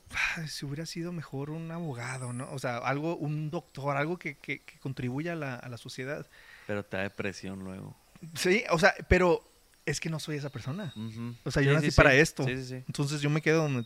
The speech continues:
Speaker 1: donde estoy. ¿Para
Speaker 2: ¿Dónde
Speaker 1: qué
Speaker 2: estás?
Speaker 1: forzo a hacer algo que no soy?
Speaker 2: Sí, no, en lo, en lo que eres feliz.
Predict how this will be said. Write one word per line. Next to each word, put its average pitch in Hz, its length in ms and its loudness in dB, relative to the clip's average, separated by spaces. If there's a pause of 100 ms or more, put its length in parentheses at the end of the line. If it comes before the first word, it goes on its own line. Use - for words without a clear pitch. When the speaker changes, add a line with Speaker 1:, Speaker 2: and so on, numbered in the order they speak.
(120)
Speaker 1:
donde 120 200 -4
estoy. 156 200 -2
¿Para 147 140 2
Speaker 2:
¿Dónde 101 120 0
Speaker 1:
qué - 20 -4
Speaker 2:
estás? 98 220 -6
Speaker 1:
forzo 165 540 4 (300)
a 143 40 -4
hacer 147 180 0
algo 151 220 2
que 135 140 -4
no 135 160 -2
soy? 131 320 -4 (240)
Speaker 2:
Sí, 131 120 -2
no, 139 140 0
en 143 80 0
lo, 123 80 0
en 107 140 -4
lo 107 120 -6
que 104 120 -8
eres 123 200 -8
feliz. 113 540 -10